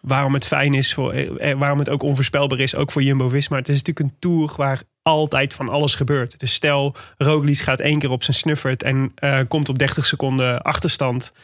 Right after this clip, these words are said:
eh, over de finish. Wat Dumoulin, eh, twee jaar geleden volgens mij ook overkwam. Dan is het in één keer, zijn de rollen in één keer omgedraaid. Dus, hè, dat kan ook, kan ook zomaar. Maar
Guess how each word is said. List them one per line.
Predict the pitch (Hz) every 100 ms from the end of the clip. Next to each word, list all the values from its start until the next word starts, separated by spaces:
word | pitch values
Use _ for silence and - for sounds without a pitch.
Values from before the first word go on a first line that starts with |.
| - _
eh, | 139 127 123
over | 127
de | 127
finish. | 156 143 135 - - _ _
Wat | 127
Dumoulin, | 123 127 120 135 135 123
eh, | 123
twee | 123 - 131
jaar | 123
geleden | 123 131 123
volgens | 127 123
mij | 127
ook | 147
overkwam. | 139 117 - 117 165 _ - - -
Dan | 147
is | 143
het | 139
in | 165
één | 175
keer, | 120 127
zijn | 170
de |
rollen | 165 156
in | 160
één | 170
keer | 165
omgedraaid. | 180 165 151 127 110 - - - -
Dus, | 147
hè, | 156
dat | 165 151 -
kan | - 165
ook, | 165 - -
kan | 156
ook | 143 -
zomaar. | - 117 107 127
Maar | 143 -